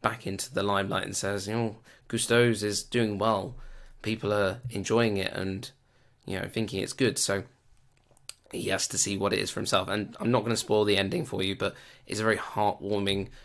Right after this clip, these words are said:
moment when Ego has a, you know, a realization and a bit of memory back to his childhood then, remembering the time that he was happiest with his mother. And that's all I'm gonna say about that. And, you know,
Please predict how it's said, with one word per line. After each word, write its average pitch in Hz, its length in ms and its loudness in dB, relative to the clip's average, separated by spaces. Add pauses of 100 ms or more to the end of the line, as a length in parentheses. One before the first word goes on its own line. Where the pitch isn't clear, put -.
(260)
moment 95 540 0
when 98 200 0
Ego 101 420 2
has 95 260 -2
a, 104 160 -6 (480)
you 113 680 -2
know, 95 180 2
a - 20 0
realization 101 840 2
and 95 160 -2
a 95 160 -4 (560)
bit 110 140 2
of 101 240 0
memory 101 540 0
back 104 320 -4
to - 100 -12
his - 120 -4
childhood - 800 -4
then, - 280 -12 (220)
remembering 101 760 -2
the 87 80 -6
time 101 580 -6 (360)
that - 160 -4
he 95 260 -8
was 98 580 -4 (120)
happiest - 840 -2
with 98 180 -4
his - 140 -10
mother. 98 380 -4 (260)
And 92 220 -4
that's 101 160 0
all 107 160 2
I'm 98 100 0
gonna 98 160 -4
say 95 200 -2
about 92 320 -4
that. 82 200 -2
And, 98 140 -4
you 90 80 -2
know, 92 140 -6